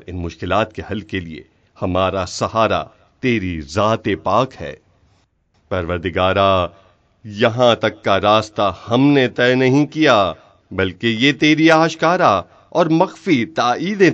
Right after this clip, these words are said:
تھیں کہ جنہوں نے اس مرحلے تک پہنچنے کے لیے ہر جگہ ہمیں توانائی بخشی۔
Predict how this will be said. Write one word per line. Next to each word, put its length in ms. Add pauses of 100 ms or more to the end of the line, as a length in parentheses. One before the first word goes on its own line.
تھیں 260 (300)
کہ 100
جنہوں 480
نے 220
اس 260
مرحلے 600
تک 340
پہنچنے 500
کے 200
لیے 440
ہر 220
جگہ 640
ہمیں 240
توانائی 600
بخشی۔ 520